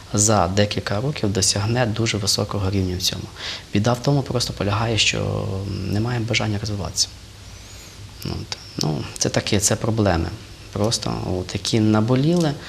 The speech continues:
От, а в нас, е, за себе конкретно починав репортажці я. От, зараз плавно переходжу до студії, просто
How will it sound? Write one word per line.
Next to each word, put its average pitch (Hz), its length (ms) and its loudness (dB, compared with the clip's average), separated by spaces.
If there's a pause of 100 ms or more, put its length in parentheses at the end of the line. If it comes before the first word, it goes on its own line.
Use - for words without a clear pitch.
(460)
От, 101 180 2 (100)
а - 60 2
в 107 80 4
нас, 123 460 6
е, 104 160 4
за 104 140 2
себе 123 340 6
конкретно 110 600 4 (800)
починав 110 400 6
репортажці 110 680 4
я. 87 240 4 (640)
От, 95 160 4
зараз 110 260 6
плавно 110 360 4
переходжу 107 580 2
до 101 120 2
студії, 110 480 2
просто 101 720 2